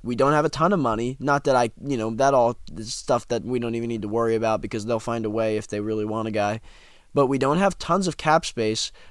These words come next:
We don't have any extra draft capital than we normally would. And it's just like we sit here once again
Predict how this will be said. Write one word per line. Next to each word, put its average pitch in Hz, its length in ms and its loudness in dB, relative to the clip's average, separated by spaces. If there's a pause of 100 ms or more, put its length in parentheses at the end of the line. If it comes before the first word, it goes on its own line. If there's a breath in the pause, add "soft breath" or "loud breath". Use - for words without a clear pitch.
We 117 100 -2
don't 160 180 2
have 214 200 4
any 208 260 0
extra 175 320 2
draft 135 380 2
capital 147 420 2
than 127 180 -2
we 120 120 -2
normally 123 420 0
would. 117 420 0 (380 soft breath)
And 147 420 0
it's - 220 -2
just - 240 0
like 208 180 2
we 202 120 0
sit 233 280 2
here 185 220 -2
once 165 300 0
again 131 440 0